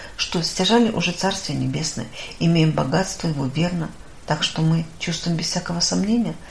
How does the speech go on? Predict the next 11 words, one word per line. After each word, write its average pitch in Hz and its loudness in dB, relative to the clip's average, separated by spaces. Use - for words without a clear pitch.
что - 2
находимся 254 6
внутри 214 0
Его, 165 -4
и - -2
веселимся, 165 0
наслаждаясь 156 -2
благами, 165 -2
кои 202 2
находятся 185 0
там, - -6